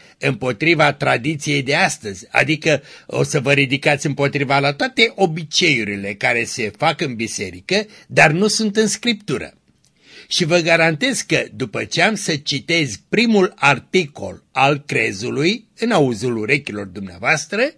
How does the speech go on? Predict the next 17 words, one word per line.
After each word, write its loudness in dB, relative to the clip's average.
cu 6
numai 4
câteva 2
remarci 2
asupra -4
adevărului -2
conținut, 0
vă -4
veți -2
afla 0
confruntați 0
cu -8
o 0
alegere 2
între 2
crezul 2
ortodox 0